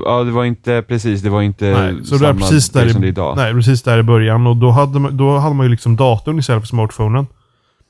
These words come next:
Speaker 2: Och då fanns det liksom massa s-, då var det ju flashspel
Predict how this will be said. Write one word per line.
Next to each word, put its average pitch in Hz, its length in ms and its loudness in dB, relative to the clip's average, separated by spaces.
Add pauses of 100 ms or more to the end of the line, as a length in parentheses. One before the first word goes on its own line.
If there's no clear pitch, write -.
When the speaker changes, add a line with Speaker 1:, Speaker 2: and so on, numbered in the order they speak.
(340)
Speaker 2:
Och 131 80 -6
då 147 160 4
fanns 131 240 2
det 139 60 -2
liksom 120 300 2
massa 120 280 0
s-, - 200 -4 (220)
då 127 160 0
var 156 100 2
det 147 40 6
ju 135 60 4
flashspel 131 720 0